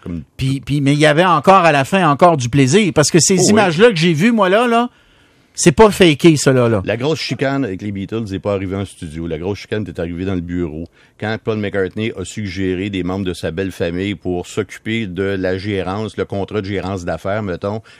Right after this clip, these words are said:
Speaker 1: et que les trois autres ont vu venir le beau-frère de McCartney en disant, Hum, non, on n'aime pas, on n'aime pas la question de népotisme là-dedans. Nous autres, on va prendre Alan Klein. Sauf qu'au bout du compte, le, les trois qui ont choisi Alan Klein se sont fait avoir et McCartney aurait eu raison d'amener son beau-frère.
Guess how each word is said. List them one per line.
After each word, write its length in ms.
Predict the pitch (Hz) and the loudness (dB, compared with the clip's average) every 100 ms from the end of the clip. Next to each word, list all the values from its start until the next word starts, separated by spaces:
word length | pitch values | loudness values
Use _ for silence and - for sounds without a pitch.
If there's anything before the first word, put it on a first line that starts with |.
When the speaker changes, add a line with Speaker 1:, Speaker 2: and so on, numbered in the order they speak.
| _ | _
Speaker 1:
et 100 | 110 | -8
que 60 | 101 | -6
les 100 | 107 | -6
trois 320 | 90 92 85 | -4 -4 -2
autres 200 | 110 98 | -4 -4
ont 80 | 90 | -6
vu 120 | 90 | -8
venir 320 | 73 90 101 | -8 -6 -4
le 80 | 92 | -4
beau-frère 400 | 82 90 - 95 | -6 -8 -6 -6
de 60 | 92 | -4
McCartney 420 | 85 85 82 98 | -4 -6 -6 -6
en 60 | 95 | -8
disant, 140 | 92 | -8
Hum, 360 | 107 110 110 98 | -6 -6 -6 -6
non, 200 | 90 85 | -6 -6
on 40 | |
n'aime 160 | 90 87 | -6 -6
pas, 240 | 101 98 92 - - - | -6 -6 -8 -14 -20 -12
on 80 | - | -6
n'aime 180 | 104 101 | -4 -2
pas 120 | 117 | 0
la 80 | 107 | -2
question 480 | - 92 - 107 107 | -2 -6 -6 -4 -4
de 160 | 92 87 | -4 -4
népotisme 640 | 101 104 92 - 104 98 | -4 -4 -6 -6 -10 -8
là-dedans. 360 | 85 80 95 107 | -8 -6 -6 -6
Nous 200 | 90 104 | -4 -4
autres, 160 | 113 | -2
on 40 | 90 | -4
va 100 | 85 | -4
prendre 240 | 90 95 | -6 -4
Alan 260 | 87 85 82 | -4 -6 -8
Klein. 280 | - 90 90 | -8 -6 -6
Sauf 220 | - 104 | -6 -8
qu'au 180 | - 98 | -6 -8
bout 140 | 107 | -6
du 100 | 101 | -10
compte, 300 | - 104 107 - _ - - _ _ _ 87 | -8 -8 -8 -12 _ -20 -20 _ _ _ -8
le, 340 | 90 98 101 | -4 -2 -2
les 220 | 92 98 | -4 -6
trois 200 | 92 117 | -4 -4
qui 80 | 113 | -2
ont 80 | 101 | -4
choisi 280 | 104 92 101 | -4 -2 -2
Alan 260 | 101 90 | -2 -4
Klein 300 | 87 95 101 90 | -4 -4 -6 -6
se 140 | 110 | -8
sont 220 | - 95 | -6 -6
fait 140 | - 95 | -4 -4
avoir 380 | 90 87 98 90 | -4 -4 -4 -4
et 40 | |
McCartney 440 | 82 82 87 92 98 | -6 -6 -8 -6 -6
aurait 160 | 87 | -4
eu 120 | 82 | -4
raison 380 | 87 90 82 90 | -4 -4 -6 -8
d'amener 280 | 82 80 80 | -8 -8 -10
son 180 | 87 80 | -10 -10
beau-frère. 420 | 76 71 73 | -10 -12 -12